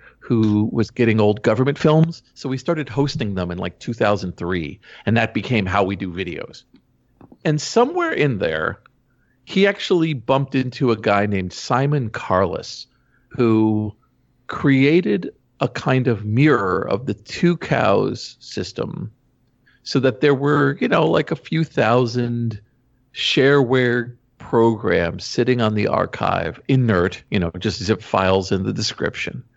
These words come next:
Mm-hmm. And Simon did that for a while, but then he left. He went off and did a whole bunch of other things. He's one of the guys who runs G D C and Black Hat now. Like, he's gone off to a great career.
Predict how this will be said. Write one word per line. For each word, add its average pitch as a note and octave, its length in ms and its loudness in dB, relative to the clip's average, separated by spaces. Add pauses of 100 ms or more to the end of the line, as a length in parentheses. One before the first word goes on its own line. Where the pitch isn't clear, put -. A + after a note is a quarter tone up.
Mm-hmm. G#2+ 160 -20 (260)
And F#3+ 120 6
Simon G3+ 400 4
did D3+ 200 -2
that C3+ 160 2
for - 160 -2
a A#2 80 4
while, G#2 440 0
but G#2+ 160 -16
then A#2+ 160 -8
he A#2+ 180 -10
left. A#2+ 600 -8
He A#2 120 -10
went G#2+ 220 -2
off G#2 340 0
and G2+ 140 -4
did G#2 140 2
a G2+ 60 2
whole G#2 160 2
bunch A2 240 0
of A#2 60 -4
other A#2+ 200 2
things. - 300 -8
He's - 180 -10
one F#2 120 0
of F#2 60 -4
the F#2 80 -2
guys F#2 300 0
who G2 120 -4
runs F#2+ 460 0 (360)
G A#2+ 220 2
D A2+ 160 2
C A2+ 380 2
and F2 140 0
Black F#2 320 -2
Hat - 260 -4
now. D2+ 340 -6
Like, - 200 -12
he's A#2+ 180 -2
gone D3+ 220 2
off A#2 180 2
to A2+ 100 0
a G2 60 0
great F2+ 220 -6
career. - 400 -12